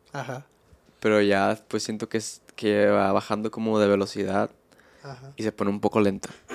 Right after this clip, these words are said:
Speaker 2: Siento que hay una parte en la que neta estás aburrido y no, no está pasando nada.
Speaker 1: Simón.
Speaker 2: Y eso.
Speaker 1: Yo diría que en la, en la escena esa,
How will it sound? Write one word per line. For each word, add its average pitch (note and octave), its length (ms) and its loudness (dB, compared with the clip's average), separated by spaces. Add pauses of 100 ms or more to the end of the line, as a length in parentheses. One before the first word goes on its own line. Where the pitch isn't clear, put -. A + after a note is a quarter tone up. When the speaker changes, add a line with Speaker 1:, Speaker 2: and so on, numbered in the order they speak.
(240)
Speaker 2:
Siento G#2 260 -10
que A2+ 80 -2
hay A2 60 0
una A2 140 -4
parte A2 180 -2
en A#2 60 -4
la A#2 80 -4
que G#2+ 80 -4
neta G2+ 180 -8
estás G#2 240 -4
aburrido G#2 380 2
y G#2+ 40 0
no, G2+ 140 -8
no G#2 140 -6
está G#2 180 -8
pasando G#2 320 -8
nada. G2 300 -10 (580)
Speaker 1:
Simón. C3 440 -10 (1300)
Speaker 2:
Y - 100 -6
eso. - 160 -10 (160)
Speaker 1:
Yo C3+ 100 -2
diría C#3+ 240 4
que - 80 0
en F#3 80 4
la, E3 180 0
en C#3+ 140 -2
la C3 80 2
escena C#3 480 -2
esa, D#3+ 420 -4